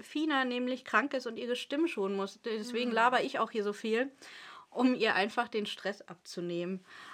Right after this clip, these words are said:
Speaker 1: Also seht es ihr nach.
Speaker 2: Ja, um meine Stimme zu schonen, ähm, würde ich dich bitten, ähm, Schnuffel, dass du vielleicht der Verstärker meiner Stimme bist. Du kannst ja einfach mal lauter zu den Hörern da raus-, draußen reden.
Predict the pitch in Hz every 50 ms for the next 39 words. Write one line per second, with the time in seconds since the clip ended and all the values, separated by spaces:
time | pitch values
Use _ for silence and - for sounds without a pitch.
0 | - _ - 214 208 202 185 208 226 233 262 247 - 208 190 185 180 180 180 190
1 | 202 - - _ _ _ _ _ _ - - - - - - - _ - 254 254
2 | 262 254 254 247 254 254 254 254 254 254 - - 269 269 285 302 294 - 262 247
3 | - - 262 269 294 311 330 339 320 302 - 240 240 240 240 240 240 240 247 247
4 | - - - - _ _ 247 254 277 254 262 262 262 - - - 269 269 277 269
5 | 269 262 262 262 254 - - - - - - - - 247 240 240 240 233 233 226
6 | 226 233 - - - 254 262 254 262 247 247 254 247 - 247 - - 240 240 233
7 | 233 240 240 - - 247 233 - 247 208 - - - 233 233 262 269 262 247 240
8 | 226 220 220 233 226 - - 247 262 262 240 208 202 202 - - - - - 240
9 | 240 240 - 233 226 220 214 - 226 226 247 233 226 226 220 220 220 226 226 233
10 | 220 208 - 214 214 208 208 208 202 202 - 220 214 220 214 208 202 202 202 202
11 | 196 196 - - - 202 202 202 202 208 196 196 196 196 196 196